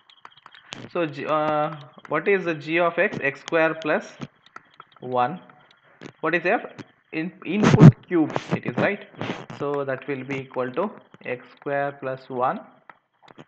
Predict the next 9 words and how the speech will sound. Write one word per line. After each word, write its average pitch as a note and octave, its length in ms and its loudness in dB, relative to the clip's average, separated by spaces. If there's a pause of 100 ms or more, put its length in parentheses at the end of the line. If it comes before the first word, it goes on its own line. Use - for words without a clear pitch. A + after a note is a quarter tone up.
(120)
whole B2 200 -12
cube. A#2+ 300 -16 (320)
So C3+ 160 -6
this - 160 10 (100)
will D#3 180 -2
be, F#3 240 0 (540)
uh, C3+ 460 2 (1400)
f B2+ 120 -8 (100)
of C3+ 240 -2